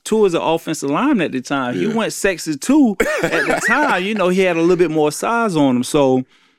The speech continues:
Speaker 1: you know, Two really wasn't trying to give him the seat. I didn't care at, as far as that part of it.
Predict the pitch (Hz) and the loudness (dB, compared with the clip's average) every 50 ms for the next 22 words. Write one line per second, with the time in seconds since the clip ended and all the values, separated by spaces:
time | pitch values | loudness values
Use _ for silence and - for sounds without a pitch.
0 | _ _ _ - 147 160 170 156 135 131 127 - - - 190 202 185 165 170 170 | _ _ _ 0 0 2 2 2 2 2 0 -2 -2 0 0 2 2 4 4 4
1 | 165 147 147 151 139 131 123 - - 143 135 127 123 120 131 131 131 123 127 123 | 2 2 2 0 0 -2 -2 -2 -2 -2 0 0 0 0 0 0 0 0 0 -2
2 | 120 107 - - - 196 190 165 - _ _ _ _ _ _ - - 180 208 196 | -2 -2 -4 -4 -2 -2 -2 -2 -6 _ _ _ _ _ _ -6 -4 -2 -2 -2
3 | 175 - - - 208 220 208 156 117 95 - - - 117 - _ _ _ _ _ | -2 -4 -2 0 0 2 2 0 -2 -4 -4 -4 -4 -4 -4 _ _ _ _ _
4 | - 127 127 - 120 127 120 - - 139 131 123 113 104 107 117 143 147 - - | -2 -2 -2 0 -2 -4 -4 -2 0 0 2 2 0 -2 -2 -2 -2 -2 -4 -6
5 | - - 123 117 113 110 110 110 104 107 104 - | -4 -2 0 0 0 0 -2 -4 -4 -4 -6 -8